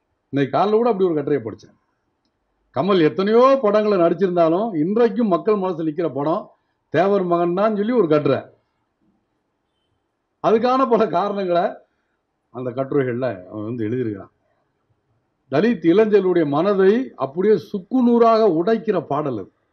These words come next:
இந்த ஊரே நம்-, அதாவது சாதியத்தினுடைய மிக முக்கியமான விஷயம் வந்து அவனை வந்து அந்நியப்படுத்துறது.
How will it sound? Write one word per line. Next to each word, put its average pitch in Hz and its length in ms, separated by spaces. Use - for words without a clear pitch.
இந்த 165 240
ஊரே 269 380
நம்-, 233 140
அதாவது 220 460
சாதியத்தினுடைய 208 720
மிக 180 200
முக்கியமான 240 560
விஷயம் 208 280
வந்து 202 200
அவனை 185 320
வந்து 196 120
அந்நியப்படுத்துறது. 180 760